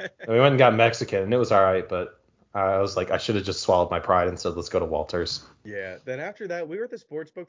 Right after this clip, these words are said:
Speaker 2: for probably, like, three and a half hours. We put bets in on the games, and then, uh, played some blackjack, sat down, watched some games.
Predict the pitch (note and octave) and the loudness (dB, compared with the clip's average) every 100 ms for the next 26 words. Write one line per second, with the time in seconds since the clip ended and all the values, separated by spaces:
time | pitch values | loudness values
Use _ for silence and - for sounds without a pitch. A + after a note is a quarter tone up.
0 | - E3+ D#3 D3 _ _ _ _ _ - | -14 -12 -12 -14 _ _ _ _ _ -18
1 | C4 D#4 F4 E4 A3+ - F#3+ F#3+ E3+ D#3+ | -16 -14 -14 -14 -18 -12 -10 -8 -10 -12
2 | D3 A#2 A#2 A#2+ B2+ B2+ C#3+ C#3 C3 D#3 | -12 -12 -10 -10 -12 -14 -12 -10 -8 -8
3 | A#2+ C3 C3+ C3+ B2+ B2 A2+ G#2+ A2 A2+ | -8 -12 -12 -14 -16 -14 -12 -12 -12 -14
4 | A2 G#2+ _ _ G#2 G2 G2 F#2 F#2 F2+ | -18 -20 _ _ -20 -18 -18 -18 -18 -18
5 | F2+ F2 _ _ - C#3 D3 G2+ G2 G2 | -18 -20 _ _ -14 -14 -14 -14 -12 -12
6 | A2 G2+ G2 - G#2 G2 G2+ G2 F#2 F#2 | -12 -12 -14 -16 -16 -16 -18 -18 -18 -18
7 | - F2+ F2 F2+ F2 | -20 -20 -20 -20 _